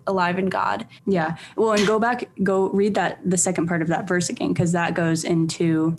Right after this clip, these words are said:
Speaker 1: Federal headship.
Speaker 2: federal headship. "By
Speaker 1: Yeah.
Speaker 2: one man's o-, disobedience, many were made sinners. So by one ma-, one man's obedience, the many will be made righteous." And that's
Speaker 1: Yeah.
Speaker 2: referring to Christ. So we are either
Speaker 1: Yes.
Speaker 2: under, and we've talked about this
Speaker 1: Yeah.
Speaker 2: previously,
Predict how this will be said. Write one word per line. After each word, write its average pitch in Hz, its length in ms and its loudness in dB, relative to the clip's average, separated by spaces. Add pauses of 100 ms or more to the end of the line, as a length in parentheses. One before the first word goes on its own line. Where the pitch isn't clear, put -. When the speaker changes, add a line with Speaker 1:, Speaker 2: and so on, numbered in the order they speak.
(140)
Speaker 1:
Federal 175 340 -4
headship. 196 380 -6
Speaker 2:
federal 170 300 -2
headship. 175 420 -2 (140)
"By 180 120 0
Speaker 1:
Yeah. 170 40 2
Speaker 2:
one 185 500 2
man's 175 440 2
o-, 170 60 -2
disobedience, 170 760 2
many 170 260 2
were 170 140 2
made 160 320 2 (220)
sinners. 185 580 2
So 185 200 -2
by 170 140 0
one 165 240 2
ma-, 165 180 2 (100)
one 185 260 2
man's 170 320 2
obedience, 185 680 2 (320)
the 185 80 2
many 165 320 4
will 165 180 -2
be 165 100 2
made - 200 0
righteous." 170 440 -4
And 175 140 2
that's - 200 -2
Speaker 1:
Yeah. 220 60 -10 (140)
Speaker 2:
referring 180 380 -4
to 196 100 -2
Christ. 254 380 0
So 196 100 2
we 185 140 4
are 180 80 2
either 165 320 2
Speaker 1:
Yes. - 280 -12
Speaker 2:
under, 180 220 0 (240)
and 247 80 2
we've 320 160 2
talked 175 300 -2
about 165 240 -2
this 165 360 -2 (220)
Speaker 1:
Yeah. - 160 -2 (200)
Speaker 2:
previously, 175 680 0